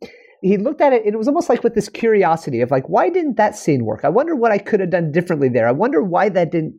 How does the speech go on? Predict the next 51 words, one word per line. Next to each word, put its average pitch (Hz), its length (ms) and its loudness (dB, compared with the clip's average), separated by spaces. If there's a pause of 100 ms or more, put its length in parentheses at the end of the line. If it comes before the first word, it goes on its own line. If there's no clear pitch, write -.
hit - 240 0
the 160 80 -4
way 131 180 2
I 127 60 2
thought 135 220 0
it 135 80 -4
was 131 140 -2
gonna 123 340 0 (420)
hit." 139 260 0
But 156 140 -2
so 214 140 0
there's 214 180 2
a 208 60 -2
constant, 254 680 -2
I 170 40 0
think, 180 320 -2 (460)
evaluating 196 680 0
your 196 140 0
work 185 500 -2
and 131 200 0
honing 196 400 0
your 180 100 0
craft, 156 580 -2
and 131 320 0
whether 151 200 2
that's 131 240 -2
feedback 135 400 0
from 123 180 -8
others, 175 480 0 (320)
whether 143 260 0
that's 120 280 -2
your 131 140 2
own, 170 340 0 (160)
um, 127 200 0
internal 170 360 0
dialogue 151 520 2
of 131 100 -10
figuring 147 280 0
out 139 240 0
what 147 240 0
you 147 140 -2
thought 135 260 0
connected 139 280 0
with 135 120 0
people 131 300 0
and 127 100 -4
what 131 160 0
didn't 131 200 -2
connect 127 300 0
with - 140 -2
people. 120 380 0